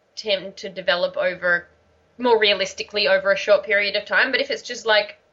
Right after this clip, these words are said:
you're in high school and within two days you're like, "I'm so in love," it's stupid. And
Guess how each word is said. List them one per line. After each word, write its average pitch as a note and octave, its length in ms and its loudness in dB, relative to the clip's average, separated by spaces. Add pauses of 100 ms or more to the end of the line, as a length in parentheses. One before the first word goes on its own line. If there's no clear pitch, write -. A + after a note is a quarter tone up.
(180)
you're G3+ 200 0
in F#3 80 0
high F3 220 -2
school D#3+ 560 -6 (560)
and G#3 160 -2
within F3+ 260 -4
two F3+ 200 -6
days D#3 640 0 (240)
you're G3 100 4
like, D3 560 -4
"I'm F3+ 160 -6
so E3+ 180 -6
in E3 140 -8
love," D#3+ 420 -6 (460)
it's - 220 -12
stupid. - 420 -14 (1000)
And A#3 560 0